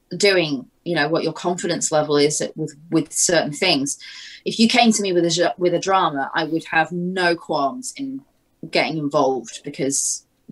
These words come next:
that's my forte. I really enjoy that. At the same, in the same way, I kind of, I, I had no problem with the horror because it was quite a character-driven piece.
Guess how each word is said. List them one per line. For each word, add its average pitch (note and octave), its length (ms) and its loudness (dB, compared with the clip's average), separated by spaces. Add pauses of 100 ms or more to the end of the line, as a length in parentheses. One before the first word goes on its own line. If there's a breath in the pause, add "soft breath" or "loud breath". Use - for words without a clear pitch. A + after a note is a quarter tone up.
that's D#3 300 0
my D3+ 120 0
forte. D#3 500 -2
I C3 100 0
really C#3+ 280 -2
enjoy D3 440 2
that. B2 240 0 (460 loud breath)
At E3+ 120 2
the E3+ 60 -4
same, E3+ 480 0 (880)
in G#3 100 4
the G3 80 2
same G3 320 2
way, G3+ 300 4
I D#3 120 0
kind E3 220 -6
of, D3+ 80 -8 (180)
I, E3 160 4
I - 100 -2
had F3 140 -4
no D#3+ 140 -4
problem F3 320 -4
with E3 120 -2
the D#3+ 60 -2
horror E3+ 340 4
because D3+ 220 -8
it G2 40 -6
was - 100 -8
quite - 200 0
a - 40 -4
character-driven D3+ 760 -2
piece. - 480 -4